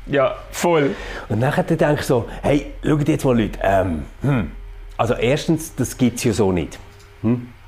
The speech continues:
Speaker 2: Ähm, das könntest du auch nicht geheim halten. Und die Bücher, die die meinen, ähm, die könnt ihr überall in einer kritischen Edition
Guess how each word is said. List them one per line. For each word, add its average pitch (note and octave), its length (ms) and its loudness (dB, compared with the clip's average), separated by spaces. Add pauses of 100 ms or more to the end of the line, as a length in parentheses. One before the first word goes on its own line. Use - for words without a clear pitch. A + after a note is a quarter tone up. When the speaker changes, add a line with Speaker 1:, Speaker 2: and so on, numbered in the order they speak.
(160)
Speaker 2:
Ähm, F#2+ 500 2
das - 380 -6 (120)
könntest A#2+ 360 0
du - 20 2
auch G#2+ 60 2
nicht G#2 120 -2
geheim G2+ 320 0
halten. G2+ 360 0 (340)
Und G#2+ 160 0
die A2 80 2
Bücher, D3+ 460 2
die A#2 160 0
die A#2+ 120 2
meinen, G2+ 440 2 (180)
ähm, G2 240 2
die A2 80 -2
könnt G#2 340 0
ihr G2 140 0
überall G#2+ 560 0
in G2 260 -2
einer F2+ 180 0
kritischen A#2+ 680 -2
Edition G#2+ 920 0